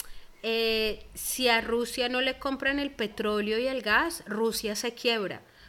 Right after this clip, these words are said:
Pues resulta que no, porque aparentemente en el dos mil veinte se baten récords de producción agrícola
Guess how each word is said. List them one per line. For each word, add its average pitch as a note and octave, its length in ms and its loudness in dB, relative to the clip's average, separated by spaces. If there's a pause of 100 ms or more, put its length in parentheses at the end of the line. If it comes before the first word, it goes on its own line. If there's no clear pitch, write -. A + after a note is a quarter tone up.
(140)
Pues A#3+ 180 -4
resulta A3 500 -2
que D#4 140 0
no, B3+ 300 0 (580)
porque B3+ 300 2
aparentemente B3 800 2
en C4+ 100 0
el A3+ 120 -2
dos G3 180 -2
mil F#3+ 220 -2
veinte A#3 400 -2
se A#3 160 -4
baten F3+ 420 -4
récords A#3 880 -2
de F#3+ 280 -2
producción F#3+ 680 -2
agrícola G3 680 -2